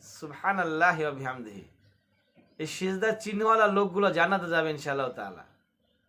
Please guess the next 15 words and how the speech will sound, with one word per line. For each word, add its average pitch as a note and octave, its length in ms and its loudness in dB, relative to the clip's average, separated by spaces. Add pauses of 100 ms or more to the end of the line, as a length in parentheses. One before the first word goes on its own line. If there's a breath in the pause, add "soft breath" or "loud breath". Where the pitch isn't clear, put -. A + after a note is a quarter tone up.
(1500)
আহ, C#3 300 6 (100)
তিন A#3 160 0 (100)
নাম্বার, C#3+ 380 4
যে D3 160 -2
অন্যের A3 420 6
সম্মান A3+ 500 4
রক্ষা G3 400 2
করে। G2+ 180 -4 (2250)
মোস্ট G3+ 300 0
ইম্পর্টেন্ট G#3+ 480 2
একটি G3+ 200 0 (100)
পয়েন্ট, F#3+ 240 2
অন্যের G3+ 480 4
সম্মান G#3 340 0
রক্ষা F#3 220 0